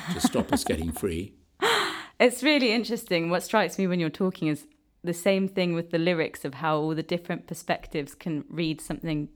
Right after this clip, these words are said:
Speaker 2: differently. And, and actually, you know, you're talking about looking back on your life and that being interesting now, actually, because,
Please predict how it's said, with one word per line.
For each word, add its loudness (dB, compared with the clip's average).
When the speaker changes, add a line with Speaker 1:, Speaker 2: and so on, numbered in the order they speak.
Speaker 2:
differently. -4
And, 0
and 2
actually, 0
you -2
know, 0
you're 2
talking -4
about 2
looking 0
back 0
on 0
your 2
life 2
and -2
that -2
being 0
interesting -2
now, -4
actually, -10
because, -10